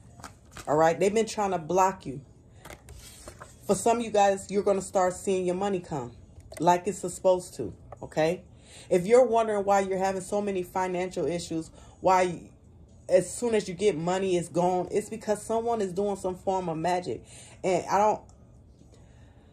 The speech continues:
if you don't believe that, okay, that's you, okay? But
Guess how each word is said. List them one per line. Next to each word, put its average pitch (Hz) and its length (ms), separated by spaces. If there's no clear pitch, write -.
if 220 220
you 269 80
don't 269 200
believe 226 380
that, 220 260
okay, 196 280
that's 196 280
you, 196 420
okay? 190 460
But 165 360